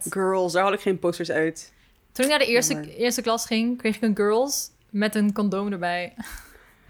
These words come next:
Speaker 2: Ik was
Speaker 1: Nederland!
Speaker 2: twaalf.
Speaker 1: Nederland die
Speaker 2: <laughs>
Speaker 1: denkt, "Oh, je gaat naar de middelbare school. Hier is een condoom."
Speaker 2: <laughs>
Speaker 1: Geen seksvoorlichting. Gewoon just be safe.
Speaker 2: <laughs> En een tampon.
Speaker 1: <laughs> Twaalfjarige Turken denken echt, "Wat? <laughs> Wat is dit?"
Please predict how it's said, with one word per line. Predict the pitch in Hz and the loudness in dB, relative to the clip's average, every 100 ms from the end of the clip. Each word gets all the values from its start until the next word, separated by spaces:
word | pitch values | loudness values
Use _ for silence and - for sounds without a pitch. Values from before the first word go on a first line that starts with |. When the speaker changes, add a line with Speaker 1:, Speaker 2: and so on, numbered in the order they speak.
| - | -2
Speaker 2:
Ik | 214 | 4
was | 226 285 | 8 10
Speaker 1:
Nederland! | 330 302 285 | 10 10 10
Speaker 2:
twaalf. | 277 262 277 285 277 269 269 | 10 10 10 10 8 6 4
Speaker 1:
Nederland | 262 269 277 277 | 6 8 8 6
die | 277 254 | 6 8
Speaker 2:
<laughs> | 262 | 8
Speaker 1:
denkt, | 262 277 - | 8 4 6
"Oh, | 302 370 | 8 10
je | 349 | 8
gaat | 311 285 | 6 4
naar | 294 | 4
de | 285 | 4
middelbare | 277 285 277 | 4 4 2
school. | - 285 285 277 | 2 4 4 4
Hier | 202 226 254 | 4 4 4
is | 247 | 4
een | 247 | 2
condoom." | 240 226 175 220 214 196 196 202 | 2 2 4 6 6 6 2 -2
Speaker 2:
<laughs> | 175 - | -4 2
Speaker 1:
Geen | 214 | 2
seksvoorlichting. | - 214 - 190 180 175 185 175 180 | 4 0 2 0 0 0 0 0 0
Gewoon | 180 175 175 | 0 2 4
just | 170 185 | 2 0
be | 147 180 | -2 -2
safe. | - 175 175 175 - _ - | 2 4 4 2 -6 _ 0
Speaker 2:
<laughs> | 494 554 427 | 4 6 6
En | 339 | 6
een | 359 | 6
tampon. | 311 294 294 277 262 | 4 2 4 4 4
Speaker 1:
<laughs> | 240 | 2
Twaalfjarige | - 277 349 320 330 - | 6 6 10 8 8 6
Turken | 294 311 277 | 4 6 6
denken | 269 277 269 | 6 6 6
echt, | - 220 185 | 4 -2 2
"Wat? | 233 359 - 370 - - 403 | 4 4 2 -2 -2 -2 -2
<laughs> | 427 - - 339 | 0 2 4 6
Wat | 302 381 | 6 6
is | 359 | 4
dit?" | 208 247 254 | 6 8 8